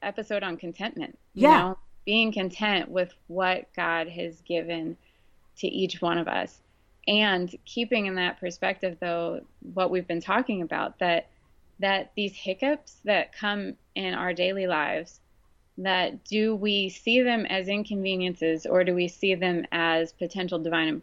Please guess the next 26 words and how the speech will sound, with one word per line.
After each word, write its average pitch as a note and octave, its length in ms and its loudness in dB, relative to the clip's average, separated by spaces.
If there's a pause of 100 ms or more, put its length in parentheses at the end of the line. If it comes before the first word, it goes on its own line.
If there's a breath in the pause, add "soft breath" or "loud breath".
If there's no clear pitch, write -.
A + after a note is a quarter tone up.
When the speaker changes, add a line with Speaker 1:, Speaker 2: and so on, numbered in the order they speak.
Speaker 1:
or F#3 260 2
see - 240 2
them D#4 120 8
as G#3+ 80 2
divine G3 280 0
appointments? G#3+ 560 -8
I F#3 80 -4
mean, D#3+ 140 6
I E3 120 4
Speaker 2:
Yes. G3 60 0
Speaker 1:
guess A3 140 -2 (320)
let's A3 200 0
just C4+ 140 0
even B3 220 -2
call G#3 220 0
it - 140 -4
that. - 180 -12 (800 soft breath)
That G3+ 460 4 (680)
the, F#3 380 0 (220)
the, F3+ 200 2 (200)
the F#3 120 -2
financial A3+ 580 0
resources, C4 600 -2
they're G3+ 180 6
all F3+ 160 4
his. E3 500 -6